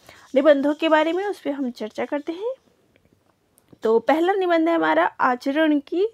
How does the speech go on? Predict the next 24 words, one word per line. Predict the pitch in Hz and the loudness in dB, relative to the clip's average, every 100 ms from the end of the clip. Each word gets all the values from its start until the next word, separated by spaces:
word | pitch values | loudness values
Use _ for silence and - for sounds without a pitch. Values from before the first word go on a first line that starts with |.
| _ - | _ -6
सभ्यता। | 262 233 214 - - - _ _ _ - - - - _ _ _ _ _ | -4 -2 -6 -6 -10 -12 _ _ _ -20 -20 -20 -20 _ _ _ _ _
इससे | 262 - | -8 0
पहले | 320 349 | 2 2
मैं | 370 349 | 2 -2
बता | 330 294 | 0 0
दूं | 311 339 | 0 -2
कि | 330 | -4
जो | 349 | -6
पिछले | 339 254 - 285 | -6 -10 -4 -2
वाली | 330 320 | 0 0
वीडियो | 330 302 311 | -2 -4 -6
की | 320 330 330 | -6 -4 -2
लिंक | 320 247 233 277 | -2 0 0 -2
है | 320 294 392 - _ - - _ _ | -6 -6 -8 -10 _ -20 -20 _ _
वो | 220 277 | 0 2
आपको | 370 370 | 2 0
डिस्क्रिप्शन | 339 330 - 240 - 285 | -6 -6 -6 -8 -4 -2
बॉक्स | 277 277 311 | -2 -2 -4
में | |
मिल | 277 240 | -2 -2
जाएगी, | 254 285 302 392 370 | 2 0 0 -4 -2
वहाँ | 285 233 311 | -6 -4 -4
जाके | 320 311 | -2 -2
आप | 320 311 | -4 -4